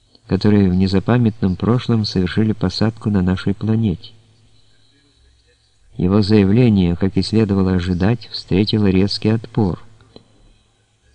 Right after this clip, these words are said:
Так, согласно опусу немецкого астронома Дитера Херманна, представляющего Берлинскую обсерваторию,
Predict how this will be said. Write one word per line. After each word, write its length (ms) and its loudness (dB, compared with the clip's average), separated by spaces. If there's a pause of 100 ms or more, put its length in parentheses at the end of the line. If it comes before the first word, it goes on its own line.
(120)
Так, 200 0
согласно 520 2
опусу 440 -2
немецкого 520 0
астронома 680 0 (420)
Дитера 760 0 (140)
Херманна, 640 0 (960)
представляющего 800 0
Берлинскую 880 0
обсерваторию, 800 -2